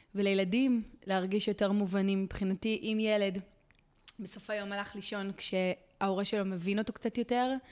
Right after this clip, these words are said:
זה לא במקום גבולות, זה לא במקום כל שאר הדברים שבטח אולי, אולי עוד נדבר עליהם, אבל, אה, אני את שלי עשיתי. זאת אומרת, אם יש ילד שהנשמה שלו רגועה, והוא יכול להיות פתוח יותר לעולם, ויש הורה שמבין אותו יותר טוב, ולא מרגיש חסר אונים,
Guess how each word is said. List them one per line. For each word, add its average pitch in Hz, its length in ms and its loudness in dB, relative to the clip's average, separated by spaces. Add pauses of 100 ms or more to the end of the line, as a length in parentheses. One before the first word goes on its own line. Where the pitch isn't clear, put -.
(420)
זה 202 100 4
לא 208 60 6
במקום 196 360 2
גבולות, 208 580 6
זה 202 80 4
לא 196 60 4
במקום 196 300 0
כל 208 120 0
שאר 196 180 2
הדברים 185 260 2
שבטח - 1000 -4
אולי, 185 120 2 (100)
אולי 190 140 2
עוד 185 100 4
נדבר 190 280 2
עליהם, 262 360 4
אבל, 175 320 2
אה, 175 320 2 (640)
אני 196 180 2
את 196 80 -2
שלי 185 220 0
עשיתי. 180 400 -2 (140)
זאת - 140 -8
אומרת, 180 180 -4
אם 180 60 0
יש 180 180 0
ילד 190 220 2 (1400)
שהנשמה 196 380 0
שלו 196 260 2
רגועה, 185 480 2
והוא 175 240 0
יכול 175 200 -2
להיות 190 100 -2
פתוח 196 360 -2
יותר 185 260 0
לעולם, 175 420 2
ויש 180 200 0
הורה 190 120 0
שמבין 185 440 0
אותו 185 180 -2
יותר 180 220 -2
טוב, 175 200 -2
ולא 180 100 2
מרגיש 185 300 -2
חסר 190 320 0
אונים, 185 400 0